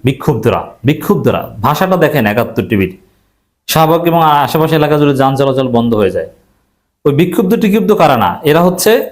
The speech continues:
স্রেফ আওয়ামী লীগ। অতএব এদেরকে সুযোগ দেওয়া যাবে না। এবং সমাবেশের ডাক দিয়েছে এরা, কুমিল্লায় বিক্ষোভ করেছে,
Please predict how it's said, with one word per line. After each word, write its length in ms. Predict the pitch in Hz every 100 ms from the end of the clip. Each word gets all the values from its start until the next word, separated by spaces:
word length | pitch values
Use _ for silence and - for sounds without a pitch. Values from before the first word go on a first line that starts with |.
| -
স্রেফ 400 | - 196 214 -
আওয়ামী 280 | 135 123 98
লীগ। 200 | 87 - - _ _ _ _ -
অতএব 220 | 131 170
এদেরকে 320 | 156 156 160
সুযোগ 340 | 180 151 131 120
দেওয়া 140 | 117
যাবে 220 | 92 87
না। 160 | 82 - _ _ _ _ _ _ _ _ _ _ _ _ _ _ _ -
এবং 320 | 147 160 156
সমাবেশের 600 | - 180 185 185 190 170
ডাক 240 | 147 135
দিয়েছে 300 | 123 117 -
এরা, 220 | 95 80 - _ _ _ _ _ _ _ _ _ _ _ _ _ _ _ -
কুমিল্লায় 420 | 170 190 196 185
বিক্ষোভ 400 | 170 170 180 -
করেছে, 440 | 127 104 - 87